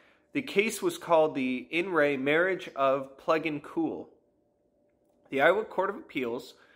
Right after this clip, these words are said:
ruled that a gift from the husband's parents was not just a gift to him, but rather a gift to the couple. In the case, a couple purchased eighty acres of farmland from the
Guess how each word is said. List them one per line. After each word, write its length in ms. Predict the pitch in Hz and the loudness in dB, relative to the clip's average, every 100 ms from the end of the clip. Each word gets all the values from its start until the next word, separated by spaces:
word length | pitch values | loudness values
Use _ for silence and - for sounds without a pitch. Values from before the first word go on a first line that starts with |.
| _ | _
ruled 320 | - 160 202 196 | 0 4 4 2
that 120 | 151 | 0
a 40 | |
gift 500 | 123 123 151 202 - | -2 -2 -2 -2 -6
from 320 | - - 139 | -10 -2 0
the 60 | 127 | -2
husband's 500 | - 156 160 220 208 | 0 -2 0 -6 -8
parents 640 | - - 151 127 139 - | -12 -4 -2 0 -4 -10
was 160 | 147 - | -10 0
not 240 | 151 160 | 2 2
just 260 | 147 156 - | -2 -6 -4
a 60 | 135 | -4
gift 300 | 147 151 - | -2 -4 -8
to 40 | |
him, 460 | 135 180 185 113 120 - _ _ - | -8 -4 -2 -2 -8 -16 _ _ -2
but 100 | 147 | 2
rather 340 | 151 180 170 | 4 4 4
a 80 | 127 | -2
gift 260 | 120 117 - | -4 -8 -10
to 80 | |
the 80 | - | -18
couple. 480 | - - 180 123 - _ _ _ _ _ _ _ | -6 -2 -2 -4 -12 _ _ _ _ _ _ _
In 160 | 202 226 | -2 -2
the 60 | |
case, 420 | - 147 147 160 | -2 -2 -2 -2
a 20 | 147 | -4
couple 340 | - 165 202 | 0 2 0
purchased 540 | 202 170 156 165 - - _ | 0 -2 -2 -4 -10 -16 _
eighty 380 | 139 170 190 - | -6 -6 -6 -4
acres 380 | 160 151 190 202 | -4 -2 -4 -4
of 80 | 202 | -4
farmland 600 | - 127 120 120 139 156 | 2 2 2 -4 -6 -6
from 220 | 151 139 | -8 -4
the 220 | 120 107 | -2 -2